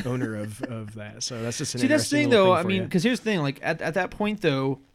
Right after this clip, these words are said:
Speaker 2: it's just an interesting topic. You know, do, <sighs> I'm trying how, how to say it.
Speaker 1: <clears throat>
Speaker 2: 'Cause at the end of the day, someone had it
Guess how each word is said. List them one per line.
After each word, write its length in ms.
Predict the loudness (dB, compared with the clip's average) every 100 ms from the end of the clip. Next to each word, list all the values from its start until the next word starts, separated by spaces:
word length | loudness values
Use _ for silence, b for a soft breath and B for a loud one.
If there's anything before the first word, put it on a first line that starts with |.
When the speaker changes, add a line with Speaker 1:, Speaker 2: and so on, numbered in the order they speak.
| _
Speaker 2:
it's 140 | -10
just 180 | -8 -4
an 60 | 0
interesting 340 | 0 -2 -6 -2
topic. 380 | 0 0 0 -4 B B -2
You 100 | 2
know, 280 | 4 2 -2 b b -20 -20 -20 -10 -6
do, 540 | 0 2 2 2 -2 -8 _ _ _ _ _ _ _
<sighs> 520 | -20 -14 -16 -16 -14 -12
I'm 80 |
trying 180 | -4 -4
how, 140 | -2 -6 -10
how 120 | -4 -4
to 60 |
say 140 | 0 0
it. 400 | 0 0 -2 -2
Speaker 1:
<clears throat> 0 |
Speaker 2:
'Cause 120 | 0
at 160 | 0 0
the 80 |
end 80 | 0
of 40 | 2
the 60 |
day, 400 | 4 6 4 2 -6 _ _ _
someone 320 | 0 2 4 2
had 280 | 4 2
it 260 | 2 -6 -14